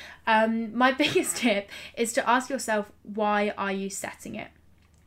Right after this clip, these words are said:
I love the question why. Sometimes it annoys me because if I can't answer it, or if I'm answering it with the wrong <laughs> answer, I get frustrated.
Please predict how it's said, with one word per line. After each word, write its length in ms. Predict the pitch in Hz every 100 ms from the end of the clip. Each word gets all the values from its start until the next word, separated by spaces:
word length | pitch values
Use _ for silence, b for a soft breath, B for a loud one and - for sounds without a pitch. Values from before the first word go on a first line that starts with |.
| - 277
I 60 |
love 320 | 247 277 330
the 80 | -
question 560 | - 233 214 - 208 185
why. 380 | 175 180 185 190 B B
Sometimes 440 | - 370 370 320
it 80 | 339
annoys 340 | 254 214 208
me 240 | 214 214 220 B B
because 300 | - 214 220
if 120 | 214
I 40 | 214
can't 260 | - 330
answer 340 | 233 226 233 220
it, 140 | 220 - B B
or 60 | 208
if 100 | 208
I'm 60 |
answering 420 | 254 294 277 254 240
it 160 | 233
with 160 | 226 214
the 80 | 208
wrong 240 | 226 254 -
<laughs> 60 |
answer, 440 | 247 202 254 226 -
I 60 | 202
get 180 | 233
frustrated. 640 | - 196 240 214 208 208